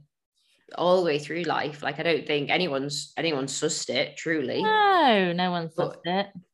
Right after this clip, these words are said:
Speaker 2: You
Speaker 1: but
Speaker 2: might
Speaker 1: it's
Speaker 2: find
Speaker 1: like,
Speaker 2: meaning.
Speaker 1: yeah, you just, you just kinda, everyone's just kinda working it out on their own. And, and yeah, I, I know what you mean in the sense
Speaker 2: Mm.
Speaker 1: of that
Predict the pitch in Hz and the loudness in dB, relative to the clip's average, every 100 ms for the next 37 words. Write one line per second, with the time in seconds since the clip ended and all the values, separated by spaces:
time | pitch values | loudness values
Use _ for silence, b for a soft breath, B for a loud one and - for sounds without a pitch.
0 | - 220 202 - 208 190 196 196 190 190 | 0 4 6 6 6 6 6 0 -2 -4
1 | 185 - _ _ _ _ _ _ _ _ | -6 -10 _ _ _ _ _ _ _ _
2 | 240 254 220 220 247 226 247 262 233 - | 0 2 4 2 0 0 0 0 -2 -2
3 | 220 240 226 220 208 190 180 185 180 - | 0 0 -2 -2 -2 0 -2 -4 -6 -4
4 | - 165 143 147 160 160 135 131 127 - | 0 0 0 0 0 -2 -4 -8 -10 -8
5 | 139 143 143 147 147 _ _ _ _ _ | -6 -4 -4 -8 -12 _ _ _ _ _
6 | _ _ 165 147 143 - 175 185 190 175 | _ _ 0 2 2 2 0 2 2 0
7 | 156 151 147 143 143 147 180 170 156 147 | 0 -2 -2 -4 -8 -2 -2 0 -4 -4
8 | - | -6